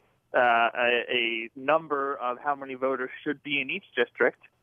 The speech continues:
to ensure that everyone's vote counts the same or roughly.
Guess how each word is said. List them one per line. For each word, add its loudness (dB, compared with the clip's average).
to 6
ensure 4
that -2
everyone's -2
vote 4
counts 4
the -6
same 2
or 0
roughly. -2